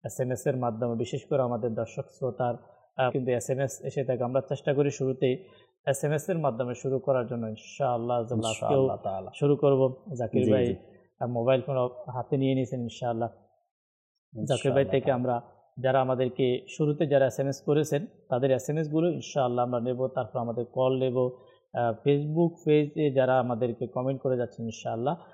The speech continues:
Speaker 1: আপনাদেরকেও আমরা সাথে রাখবো। কিন্তু অনুরোধ জানাবো প্রতি সপ্তাহে নেই, আমাদের প্রোগ্রামকে আপনারা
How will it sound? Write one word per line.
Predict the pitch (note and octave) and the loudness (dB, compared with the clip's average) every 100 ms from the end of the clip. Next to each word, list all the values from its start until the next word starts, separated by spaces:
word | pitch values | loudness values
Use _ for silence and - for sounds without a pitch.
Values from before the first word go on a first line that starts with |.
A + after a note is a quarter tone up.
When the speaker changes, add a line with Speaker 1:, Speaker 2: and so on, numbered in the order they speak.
| - _ | -20 _
Speaker 1:
আপনাদেরকেও | C3 D3 C#3+ D3+ D3+ | -4 0 2 2 0
আমরা | C3+ C3 | 0 -2
সাথে | C#3 B2+ | -2 2
রাখবো। | D3 D3 D3+ | 2 2 0
কিন্তু | D3 C3 C3 | -2 -2 -2
অনুরোধ | B2+ D3 F3+ | 0 0 0
জানাবো | D#3 D3+ D3 | 2 2 0
প্রতি | D3 C#3+ C3 | -4 -6 -4
সপ্তাহে | C#3 - D#3+ D#3 | -6 -2 0 0
নেই, | D3+ F#3+ - - _ | 0 -4 -8 -20 _
আমাদের | C3+ C3+ C3+ C#3 | 0 2 2 0
প্রোগ্রামকে | C#3+ C#3 E3+ E3+ D#3+ | 0 2 4 4 2
আপনারা | C#3 C3+ C3+ | 2 2 4